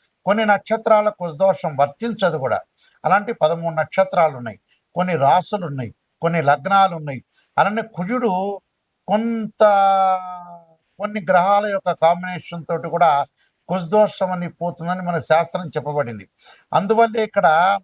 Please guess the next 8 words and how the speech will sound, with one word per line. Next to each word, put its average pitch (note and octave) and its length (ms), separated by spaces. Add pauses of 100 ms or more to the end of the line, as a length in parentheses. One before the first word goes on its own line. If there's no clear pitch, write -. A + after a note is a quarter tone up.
(500)
కుజదు-, G#3 460
కుజుడు G#3 360 (200)
గురువు G#3 220 (140)
కలిస్తే G3 400
కూడా F#3+ 220 (340)
కుజదోషం F#3 520
అనేది F#3+ 320
చే-, E3+ 300